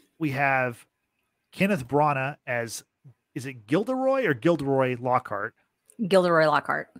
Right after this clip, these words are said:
Speaker 1: Gilderoy Lockhart. We have Jason
Speaker 2: <laughs>
Speaker 1: Isaacs as Lucius Malfoy.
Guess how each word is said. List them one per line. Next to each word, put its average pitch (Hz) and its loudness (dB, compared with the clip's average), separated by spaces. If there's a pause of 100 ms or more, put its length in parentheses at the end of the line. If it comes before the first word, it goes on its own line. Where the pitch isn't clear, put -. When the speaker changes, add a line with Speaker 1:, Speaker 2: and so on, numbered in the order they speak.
Speaker 1:
Gilderoy 180 -2
Lockhart. 123 -2 (720)
We 127 -6
have 127 -2 (440)
Jason 139 0
Speaker 2:
<laughs> - -2
Speaker 1:
Isaacs 143 -2 (200)
as 123 -6
Lucius 147 -2
Malfoy. 117 -8